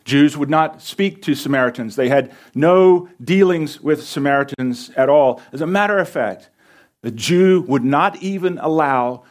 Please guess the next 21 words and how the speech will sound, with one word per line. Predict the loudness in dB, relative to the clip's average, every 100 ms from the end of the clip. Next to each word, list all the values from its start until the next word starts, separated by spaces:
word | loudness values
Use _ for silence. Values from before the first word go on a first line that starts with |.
| _
the | -10
dust | -8 0 0 0 -8 _
from | -8 -6 -6
Samaria | -6 -2 0 0 0 0 -2 -4
to | -10
get | -6 -2 -2 -4
on | -6 -6
the |
bottom | -4 -2 -2 0 -4
of | -4 -6
his | -4 -8
sandals. | -6 -6 -4 -6 -12 -20 -20 _ _ _ _ _ _ _ _ _
They | 0 2
would | 2 2
not | -2 -2
step | -8 -4 -4
one | -2 -2 0 -2
foot | -8 -4 2 2 0 _ _ -20
across | -4 0 0 -4
the | -6 0
line | 2 2 0 -4